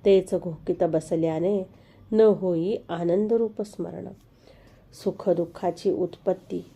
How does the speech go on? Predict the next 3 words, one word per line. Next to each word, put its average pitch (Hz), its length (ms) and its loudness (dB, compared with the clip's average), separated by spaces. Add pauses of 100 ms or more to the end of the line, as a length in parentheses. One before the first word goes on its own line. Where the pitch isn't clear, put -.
(320)
आपलेपणात 202 920 2 (120)
आहे 190 340 -2
निश्चित. - 500 -6